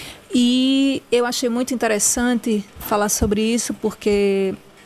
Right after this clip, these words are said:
nós começamos a nossa trajetória em dois mil e treze, né? E aí a gente já tá com oito anos e eu fico pensando assim, nossa, como a gente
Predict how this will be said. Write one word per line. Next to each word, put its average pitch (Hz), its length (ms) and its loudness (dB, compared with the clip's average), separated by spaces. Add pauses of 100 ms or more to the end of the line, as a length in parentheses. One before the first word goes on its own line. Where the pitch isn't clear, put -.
(640)
nós 208 160 2
começamos 214 480 0
a 220 60 2
nossa 214 200 0
trajetória 208 520 0
em 208 40 2
dois 196 180 2
mil 214 180 2
e 233 60 0
treze, 208 520 0 (320)
né? 185 260 0 (520)
E 202 140 4
aí 190 160 0
a 190 60 0
gente 190 220 -2
já 190 80 -4
tá 202 180 -4
com 202 220 0
oito 214 380 2
anos 196 380 0
e 196 80 2
eu 196 60 2
fico - 240 -4
pensando 202 280 0
assim, 196 180 -2
nossa, 196 440 2
como 208 300 0
a 220 40 2
gente 214 380 0